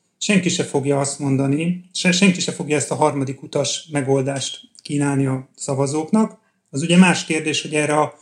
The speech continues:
a, a szavazók mennyire lesznek vevők, de hogy lesz egy nagyon határozott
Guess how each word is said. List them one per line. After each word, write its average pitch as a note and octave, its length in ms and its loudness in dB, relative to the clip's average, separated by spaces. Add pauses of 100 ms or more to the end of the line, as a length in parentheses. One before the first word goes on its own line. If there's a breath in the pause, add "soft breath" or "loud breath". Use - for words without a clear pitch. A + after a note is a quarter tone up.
(320 loud breath)
a, D3+ 400 0
a C#3+ 80 -2
szavazók C#3 640 0
mennyire C#3+ 360 0
lesznek C#3 380 -2
vevők, F#3 340 -2
de F3+ 100 6
hogy F#3 160 2
lesz G#3 220 2
egy D3+ 120 -4
nagyon C#3+ 260 2
határozott C3+ 800 -2